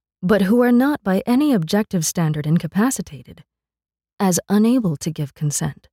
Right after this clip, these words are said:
The problem with both types of policies is that they are intrusive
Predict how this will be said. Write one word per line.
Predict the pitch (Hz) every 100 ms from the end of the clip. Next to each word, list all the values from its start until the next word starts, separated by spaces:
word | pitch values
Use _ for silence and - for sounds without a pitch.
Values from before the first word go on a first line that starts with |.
| _ _ _ _ _ _ _ _ _ _
The | 208 262
problem | - 302 302 302 254
with | 226 -
both | 190 180 -
types | 185 160 -
of | 147
policies | - 151 147 - 156 147 -
is | 160
that | 175 -
they | 196
are | 180 180
intrusive | 185 - - 214 202 208 180